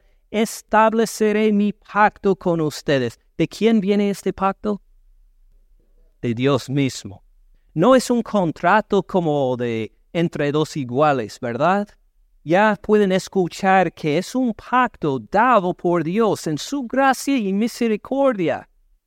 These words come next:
Se dio cuenta de que Noé, los animales, su familia habían pasado por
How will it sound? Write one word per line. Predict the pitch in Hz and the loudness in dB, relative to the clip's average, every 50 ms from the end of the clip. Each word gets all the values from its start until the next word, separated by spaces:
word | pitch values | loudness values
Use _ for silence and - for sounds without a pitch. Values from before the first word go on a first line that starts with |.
| _ _ _ _ _ _ - | _ _ _ _ _ _ -8
Se | - - 180 175 | -2 0 2 2
dio | 180 196 202 | 2 2 0
cuenta | - - - 254 254 240 - 202 | 0 0 2 2 4 4 2 0
de | 170 165 - | -2 -2 -4
que | - 175 170 156 | -4 -2 -2 0
Noé, | 143 131 127 127 131 147 214 254 240 180 139 110 104 _ _ _ _ _ _ _ _ _ _ _ _ _ - | 0 -2 -2 -2 -2 0 2 2 2 2 2 -2 -6 _ _ _ _ _ _ _ _ _ _ _ _ _ -2
los | 156 170 170 - - | 0 0 0 2 0
animales, | 185 175 170 151 151 156 175 220 269 262 220 151 - | 0 0 0 0 0 2 2 2 2 2 0 0 -2
su | - - - 196 | -6 -8 -8 -8
familia | 165 - _ - 175 170 165 160 180 220 262 269 247 208 180 175 - | -8 -6 _ -2 -2 -2 0 0 0 0 0 2 2 0 0 -2 -2
habían | - 143 143 139 143 170 220 233 254 247 240 226 | -4 -4 -2 -2 -2 -2 -2 0 0 2 2 0
pasado | - - - 131 127 - - - - 202 220 220 220 220 202 | 0 -2 -8 -8 -8 -8 -8 -6 -2 0 2 2 2 2 0
por | - - 151 147 147 139 139 135 | -2 -4 -4 -2 -2 -2 -4 -6